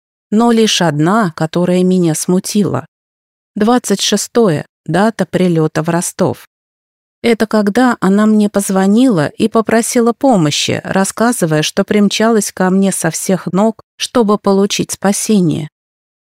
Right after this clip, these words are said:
Вот только на связь со мной Вика вышла двадцать девятого. Этот день просто так не забудешь.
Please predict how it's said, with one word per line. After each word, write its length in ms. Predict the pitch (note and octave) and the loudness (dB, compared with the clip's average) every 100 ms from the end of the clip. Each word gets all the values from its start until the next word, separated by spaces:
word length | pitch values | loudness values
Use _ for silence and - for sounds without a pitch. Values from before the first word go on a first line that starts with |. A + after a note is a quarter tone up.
| _ _ _ | _ _ _
Вот 220 | G3+ A#3 - | -2 -2 0
только 360 | C4+ A#3+ - A3+ | 0 0 2 2
на 140 | G#3+ | 2
связь 400 | G#3+ - C4 C4 | 0 0 2 2
со 180 | - G3 | 0 0
мной 340 | F3+ F#3 D3 D#3 | 2 2 0 0
Вика 300 | G#3 - G#3+ | -2 0 0
вышла 380 | G#3 G#3 F#3+ F#3 | 0 0 -2 -2
двадцать 440 | F3+ F#3 - E3 | 0 -2 -2 -4
девятого. 680 | F3+ F#3+ G3+ E3 C#3 C3+ - _ _ _ _ _ - | -2 0 0 0 -6 -6 -10 _ _ _ _ _ -4
Этот 340 | A3+ G#3+ G#3 F3+ | -2 0 -2 -4
день 380 | - A#3+ G3+ | 0 2 2
просто 380 | D#3+ F#3+ G3 - | 0 -2 -2 -4
так 260 | - D#3+ - | -4 -4 -2
не 140 | F#3+ | -2
забудешь. 720 | F#3 G3 F#3+ F#3 E3+ D3 - | 0 -2 -2 -2 -2 -4 -6